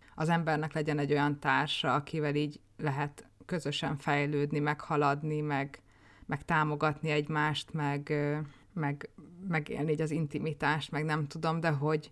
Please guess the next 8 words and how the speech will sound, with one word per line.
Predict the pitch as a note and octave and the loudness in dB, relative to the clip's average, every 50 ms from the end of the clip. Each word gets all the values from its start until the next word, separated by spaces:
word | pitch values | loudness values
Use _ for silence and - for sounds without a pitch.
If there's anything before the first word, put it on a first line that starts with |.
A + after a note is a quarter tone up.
| - - - - - | -20 -20 -20 -6 0
a | - D#3 | 2 4
lány | D#3 D#3 D3+ D3+ D#3 D#3+ | 6 6 6 6 4 4
barátságém | D3+ D#3 D3+ D#3 D#3+ D3 C#3+ - E3+ D#3 D3+ D3+ D3 D3+ | 4 4 4 4 2 2 0 0 0 0 2 2 2 4
nagyon-nagyon | D3+ D3 C#3+ C#3+ D3 C#3+ C#3+ C#3+ C3+ C#3+ | 4 4 4 4 2 2 2 2 2 0
sokat | C#3+ - E3 - D#3 C#3+ C#3+ D3+ | 0 -2 -2 -2 -4 -2 0 0
adnak, | D3 D3 D3 D#3+ D#3 D3 D3+ C#3+ - - - - - | 0 0 0 0 0 0 -2 -4 -6 -14 -16 -14 -6
nagyon | - E3 D#3+ D3+ D#3 D3+ D#3 | -2 0 2 2 4 4 4
erős | D3 D3+ D#3+ D3+ D#3 D3 - - - - - | 4 4 4 4 4 4 2 0 -2 -4 -8